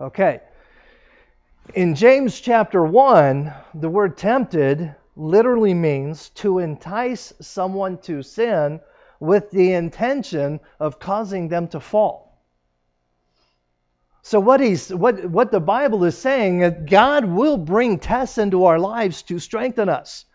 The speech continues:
And that was what he was doing with Abraham.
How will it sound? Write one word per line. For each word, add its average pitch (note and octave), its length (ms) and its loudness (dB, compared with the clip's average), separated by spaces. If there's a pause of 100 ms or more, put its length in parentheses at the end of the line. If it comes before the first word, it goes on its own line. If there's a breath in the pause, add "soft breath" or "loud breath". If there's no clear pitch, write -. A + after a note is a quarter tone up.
(380 soft breath)
And D#3 120 -2
that A#3 140 4
was F#3 200 6
what A3+ 160 6
he A3 60 2
was F#3 200 4
doing G#3+ 480 -4
with F#3+ 180 -2
Abraham. G3 540 -4